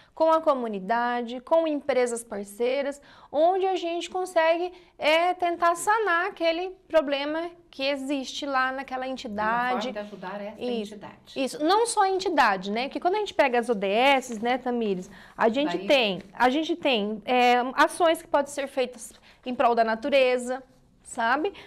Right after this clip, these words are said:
Speaker 1: Nós temos ações que podem ser feita, é, na redução da desigualdade, né? Consumo responsável, é, a, nós temos, é,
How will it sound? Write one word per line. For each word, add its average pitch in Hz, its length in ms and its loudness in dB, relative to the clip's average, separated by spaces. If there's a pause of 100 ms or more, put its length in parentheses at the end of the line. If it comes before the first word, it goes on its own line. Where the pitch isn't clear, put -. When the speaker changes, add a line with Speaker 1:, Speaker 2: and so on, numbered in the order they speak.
Speaker 1:
Nós 247 160 4
temos 294 320 2
ações 262 520 2
que - 80 -16
podem 233 240 2
ser 240 320 2
feita, 233 720 4 (240)
é, 214 380 4
na 247 160 0
redução 240 460 -2
da 226 100 -2
desigualdade, 220 1160 2
né? 226 340 -4 (320)
Consumo 349 640 0
responsável, 247 1200 0 (280)
é, 233 760 4
a, 233 720 4
nós 262 200 0
temos, 277 540 2
é, 240 800 4